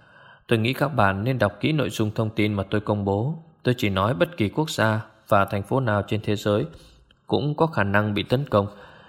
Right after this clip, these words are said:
chứ không hề nói tất cả các thành phố trên thế giới đều bị tấn công. Hơn nữa, tôi cũng không hề nói sắp tấn công. Mọi người chỉ cần phòng bị trên phương diện là được. Không cần thiết phải hoảng sợ đến mức này."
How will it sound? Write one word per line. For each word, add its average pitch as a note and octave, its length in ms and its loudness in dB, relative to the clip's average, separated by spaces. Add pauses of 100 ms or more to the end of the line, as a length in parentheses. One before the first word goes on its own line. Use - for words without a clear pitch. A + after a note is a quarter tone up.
(240)
chứ D#3+ 100 4
không D3 200 2
hề G#2+ 120 2
nói G2 200 2
tất - 220 -4
cả G#2 140 4
các D3 200 -4
thành G#2 160 -2
phố G#2+ 280 0
trên A2+ 180 -2
thế G#2+ 100 0
giới A2+ 400 -2 (240)
đều G#2+ 220 2
bị G2+ 160 -2
tấn C#3+ 280 -4
công. G#2 200 2 (480)
Hơn G#2+ 220 2
nữa, C#3 300 0 (300)
tôi A2 200 2
cũng C#3 160 -6
không C#3 180 0
hề G#2+ 120 0
nói G2 320 0
sắp - 280 -4
tấn B2 180 -2
công. G2+ 300 0 (500)
Mọi A#2+ 120 4
người A#2 200 2
chỉ A2 140 -4
cần G#2 280 2
phòng G2+ 220 0
bị G2 280 0
trên B2 140 -2
phương A#2 180 -2
diện G2 240 0
là G2 140 -2
được. F#2+ 400 -4 (760)
Không D#3+ 240 2
cần G#2+ 220 2
thiết D#3 200 0 (100)
phải G2+ 120 0
hoảng G2 200 -2
sợ F#2+ 240 2
đến G#2+ 180 0
mức F3+ 180 -4
này." G2 280 -2